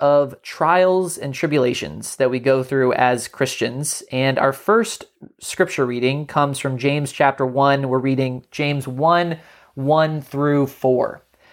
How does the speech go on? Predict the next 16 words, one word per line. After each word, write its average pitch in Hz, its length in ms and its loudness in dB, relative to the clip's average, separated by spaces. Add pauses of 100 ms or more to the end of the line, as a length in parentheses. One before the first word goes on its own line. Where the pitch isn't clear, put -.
Hear 220 160 0
these 196 180 2
words 156 360 2
from 139 180 -2
James 131 300 0
chapter 123 320 0
one. 117 340 -4 (720)
I'm 131 100 -4
reading 139 220 2
from 131 140 -2
the - 120 -8
N 131 100 2
R 127 120 4
S 120 160 0
V 120 140 -6
version. - 440 -6